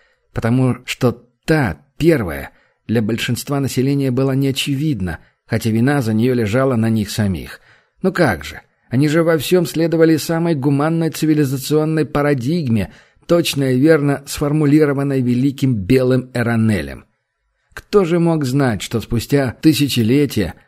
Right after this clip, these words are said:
они столкнутся с таким? Совсем как когда-то европейский Запад, пройдя извилистый путь, полной крови, и переварив племена и народы, разрушившие Римскую империю,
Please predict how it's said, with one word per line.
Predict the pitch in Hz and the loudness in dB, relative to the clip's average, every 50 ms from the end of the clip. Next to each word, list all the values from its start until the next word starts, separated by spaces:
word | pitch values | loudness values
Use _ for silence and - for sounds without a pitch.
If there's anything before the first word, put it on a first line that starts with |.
| _ _ | _ _
они | - 120 151 165 160 | -2 0 2 2 2
столкнутся | - - - 139 139 143 165 165 156 - - - 143 - | 0 0 -2 -2 -2 0 0 0 0 0 -2 -4 -4 -4
с | - - - | -6 -12 -8
таким? | - 139 139 135 - - 107 101 78 65 - - _ _ _ _ _ _ _ _ _ _ _ _ _ | -6 -6 -6 -6 -6 -4 -2 -2 -2 -4 -10 -18 _ _ _ _ _ _ _ _ _ _ _ _ _
Совсем | _ - 160 143 135 - 180 165 | _ -6 -4 -4 -2 -2 -2 -2
как | 165 - 156 147 | -2 -4 -6 -4
когда-то | - 147 139 139 135 127 151 143 131 - 131 123 117 95 87 - _ - | -4 -6 -6 -4 -2 0 0 0 0 0 0 0 0 -2 -4 -8 _ -2
европейский | 107 123 131 135 123 110 147 143 123 - - 117 | 0 0 2 2 0 2 2 0 0 0 -2 -2
Запад, | 104 98 120 139 139 - - 98 82 - _ | -2 0 0 0 0 0 -2 -6 -8 -8 _
пройдя | - 101 107 107 104 123 131 - - | -6 -4 -2 0 2 2 0 0 0
извилистый | 110 95 92 117 120 127 - - - 104 87 | -4 -4 -2 0 0 0 -2 -2 -4 -6 -6
путь, | - - 143 151 131 - - - | -2 0 0 0 0 -2 -6 -4
полной | - 110 110 113 113 110 104 | -2 -2 0 0 0 -2 -2
крови, | - - 92 98 135 147 147 139 131 117 113 - - - - _ _ - | -4 -6 -4 0 4 4 4 4 4 2 0 -4 -14 -20 -20 _ _ -4
и | 120 107 | -4 0
переварив | - 127 127 131 131 135 139 139 143 147 139 104 - | 2 2 2 2 2 2 2 2 2 2 2 0 0
племена | - 127 123 127 131 143 143 135 131 | 0 0 2 2 2 0 0 0 2
и | |
народы, | 127 123 120 113 110 151 156 147 123 123 113 - - - - _ - | 2 2 2 2 2 4 4 4 4 2 -2 -2 -4 -18 -20 _ -4
разрушившие | 113 127 127 117 139 151 139 - - 123 - - 139 135 127 127 | -2 -2 0 0 0 0 0 0 -2 -2 -2 0 2 4 4 4
Римскую | 127 135 131 - - 135 127 123 | 4 2 0 -2 0 0 0 0
империю, | 107 - 131 135 135 127 127 123 110 - | 2 2 2 2 2 2 2 2 0 0